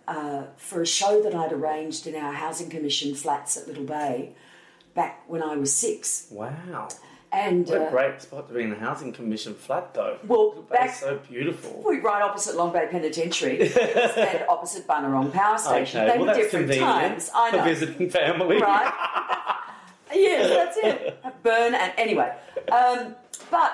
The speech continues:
Speaker 1: I looked and, and, and I've said,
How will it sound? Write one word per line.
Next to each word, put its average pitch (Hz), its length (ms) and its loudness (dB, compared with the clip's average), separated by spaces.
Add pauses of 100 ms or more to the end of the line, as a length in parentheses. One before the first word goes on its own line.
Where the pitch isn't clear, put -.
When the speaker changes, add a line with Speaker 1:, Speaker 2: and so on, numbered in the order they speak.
Speaker 1:
I 254 220 2
looked 277 200 -6
and, 226 360 0
and, 208 280 -2 (180)
and 202 320 -2 (120)
I've 185 280 0
said, 180 400 0